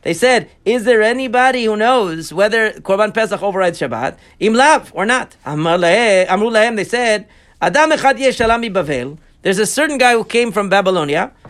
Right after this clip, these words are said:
Vehillel Bavlishim, his name is Hillel the Babylonian. We know this Hillel. He's very famous. He has famous stories in Masechet Shabbat about the guy trying to annoy him on Erev Shabbat and all that.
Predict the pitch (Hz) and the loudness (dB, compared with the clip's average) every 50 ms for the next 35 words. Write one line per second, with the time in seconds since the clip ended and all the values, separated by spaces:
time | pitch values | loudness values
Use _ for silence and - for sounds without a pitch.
0 | - _ _ - 170 220 226 226 208 208 220 214 220 220 240 262 294 302 285 269 | -20 _ _ 0 2 4 4 4 4 4 4 2 2 2 2 2 2 2 2 0
1 | 214 226 226 170 190 247 269 196 220 202 180 180 170 226 262 269 247 196 156 196 | 2 0 -2 -2 -2 -4 -4 -4 -4 -2 -2 -2 -2 -2 -4 -4 -4 -4 -4 -4
2 | 208 220 233 247 254 254 226 233 190 220 220 196 214 220 233 240 233 214 170 151 | -4 0 0 0 0 0 -2 -2 0 0 0 0 0 -2 0 0 -2 -2 -4 -4
3 | 147 151 185 226 269 277 240 220 - - 175 156 151 139 143 143 131 143 143 135 | -4 -6 -4 -2 -2 0 0 -2 -2 -2 -2 -2 -2 -2 -2 -4 -4 -4 -4 -4
4 | 131 - 220 240 262 240 214 180 - 156 143 127 - 147 147 139 147 139 - 151 | -4 -2 -2 -2 0 0 -2 -4 -2 -4 -6 -6 -4 -6 -4 -4 -6 -8 -6 -6
5 | 147 147 147 143 139 139 135 - 160 151 - 151 127 - 143 135 139 220 240 233 | -4 -4 -4 -4 -4 -6 -6 -4 -6 -6 -6 -6 -6 -6 -6 -4 0 0 0 0
6 | 196 175 160 139 131 143 147 151 147 160 147 139 139 131 135 139 147 185 214 220 | 0 -2 -4 -4 -4 -4 -4 -4 -4 -6 -8 -6 -6 -6 -6 -4 -4 -4 -4 -2
7 | 214 208 202 190 175 160 156 160 170 - - 147 147 180 190 190 190 196 170 170 | -2 -4 -4 -4 -4 -4 -4 -4 -6 -4 -6 -4 -2 0 -2 -2 -2 -6 -8 -4
8 | 170 180 175 - | -4 -4 -4 -4